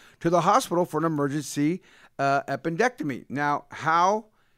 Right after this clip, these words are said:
this all happened was she <laughs> said she drank the drink. I'm about to just summarize this story up. She drinks the drink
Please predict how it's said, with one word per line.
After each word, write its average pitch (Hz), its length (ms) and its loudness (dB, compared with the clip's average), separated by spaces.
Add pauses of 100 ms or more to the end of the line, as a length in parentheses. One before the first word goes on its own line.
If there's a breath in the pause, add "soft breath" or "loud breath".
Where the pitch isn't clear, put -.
(140)
this 147 200 -4
all 151 140 2
happened 156 420 2
was 135 340 -2
she 135 180 -10
<laughs> - 80 -8
said 208 180 0
she 139 160 -8
drank 156 320 -4
the 165 80 -6
drink. 135 240 -6
I'm 135 80 -8
about 156 180 0
to 127 80 -12
just 123 220 -10
summarize 120 480 -6
this 110 100 -12
story 110 300 -10
up. - 100 -14
She 131 140 -18
drinks 202 260 -6
the 180 80 -8
drink 151 340 -4